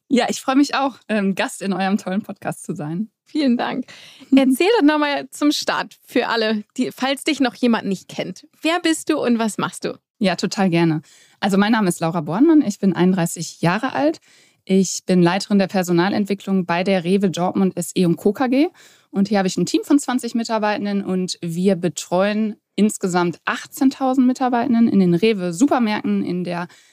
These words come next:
Speaker 1: Verwaltung und in der Logistik. Also auch eine sehr diverse Mitarbeiterschaft. Und wir verantworten Themen wie Employer Branding, Recruiting, Führungskräfteentwicklung, Talentmanagement,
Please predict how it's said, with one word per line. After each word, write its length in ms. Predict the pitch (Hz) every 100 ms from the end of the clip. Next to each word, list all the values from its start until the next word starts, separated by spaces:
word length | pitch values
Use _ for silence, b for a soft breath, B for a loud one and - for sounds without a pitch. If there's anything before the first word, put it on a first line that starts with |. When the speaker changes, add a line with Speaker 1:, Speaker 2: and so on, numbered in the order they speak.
| b
Speaker 1:
Verwaltung 600 | _ - 185 196 233 220 196
und 80 |
in 120 | 170 180
der 120 | 170
Logistik. 500 | 160 214 - 262 -
Also 200 | 175 170 160
auch 120 | 185
eine 240 | 180 175 - _ _ _ _
sehr 240 | - 180
diverse 640 | 180 160 170 185 - 175 170
Mitarbeiterschaft. 920 | 175 220 277 233 226 226 - 220 - _ b b b b _
Und 880 | 208 196 196 190 190 196 - - -
wir 340 | 175 185 180 -
verantworten 600 | - - 175 180 185 175 175
Themen 360 | - 180 175
wie 140 | 170 170
Employer 340 | 262 277 269
Branding, 600 | 202 180 180 175 175 175
Recruiting, 840 | 220 214 - 185 - 180 175 175 165 B B B B
Führungskräfteentwicklung, 1400 | - 254 202 - 196 - 175 170 165 180 175 170 170 170 -
Talentmanagement, 1200 | 240 240 196 185 180 175 185 175 175 175 -